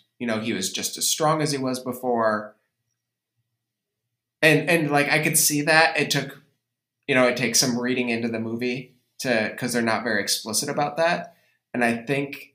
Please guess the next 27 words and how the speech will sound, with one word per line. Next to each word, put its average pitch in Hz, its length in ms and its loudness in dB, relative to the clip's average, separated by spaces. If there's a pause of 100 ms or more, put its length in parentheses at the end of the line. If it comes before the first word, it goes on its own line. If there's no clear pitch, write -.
(100)
what 147 240 -2
I 110 180 2
would 117 220 -2
have 110 460 -4
appreciated 113 960 -4
was 104 460 -2
actually 110 540 0
something 117 500 -2
more 107 260 -2
explicit, 143 560 -4 (480)
because, 117 840 0 (1120)
like, 147 240 -2
I 156 140 8
don't 190 180 4
know 147 120 0
how 143 160 -4
many 131 180 -4
little 120 220 -4
kids 139 240 -4
are 120 60 0
gonna 113 180 -2
watch 104 220 -4
that 110 200 -2
movie 113 340 -2
and 104 120 -6
get 101 240 -6
that 85 360 -4